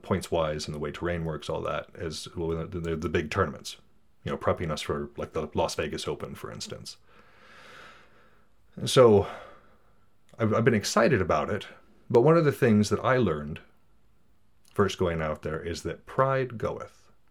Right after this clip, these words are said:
right? Because I had a little bit of hubris, I'll admit, coming into it. You know, I d-, I do very well in my group of friends.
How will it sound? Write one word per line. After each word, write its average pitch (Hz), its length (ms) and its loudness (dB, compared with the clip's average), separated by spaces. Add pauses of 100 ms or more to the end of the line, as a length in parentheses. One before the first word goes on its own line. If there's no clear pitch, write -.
(220)
right? 76 300 -12 (1120)
Because 147 280 4
I 156 100 2
had 165 200 4
a 156 40 2
little 131 240 2
bit 131 100 -2
of 147 100 0
hubris, - 380 0
I'll 104 120 2
admit, 110 340 -2 (680)
coming 98 220 2
into 80 260 -8
it. - 180 -14 (480)
You 95 60 0
know, 92 60 4
I 107 40 6
d-, 110 120 0
I 113 100 4
do 107 160 6
very 101 200 6
well 98 220 4
in 80 60 -2
my 78 120 -4
group 80 220 -4
of 73 100 -8
friends. - 380 -4